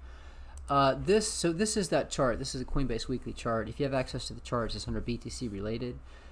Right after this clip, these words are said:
So let me get rid of the mac D and the R S I here. If, if you'll notice, let me get rid of the volume too. There we go. <clears throat> So if you,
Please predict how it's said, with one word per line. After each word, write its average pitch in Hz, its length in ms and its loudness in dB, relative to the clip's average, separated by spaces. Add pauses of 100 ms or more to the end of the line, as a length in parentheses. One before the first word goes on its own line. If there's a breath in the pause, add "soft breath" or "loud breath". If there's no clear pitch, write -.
(120)
So 175 420 8 (560 loud breath)
let 165 100 -2
me 190 140 2
get - 160 -6
rid 123 140 -4
of 113 60 -6
the 110 60 -6
mac 110 280 -6
D 120 280 -4 (120)
and 107 80 -10
the 104 40 -8
R 110 140 -2
S - 160 -6
I 110 220 -2
here. 107 260 -4 (840 loud breath)
If, 156 240 0
if 143 100 -8
you'll 160 120 0
notice, 185 560 0 (800 loud breath)
let 160 100 -4
me 147 60 -2
get - 120 -8
rid 110 80 -6
of - 60 -8
the 101 80 -10
volume 107 440 -4
too. 160 380 -4 (2750 loud breath)
There 120 160 -4
we 104 80 -6
go. 135 240 0 (340)
<clears throat> 143 160 -4
So 175 260 6
if 156 140 4
you, 160 200 2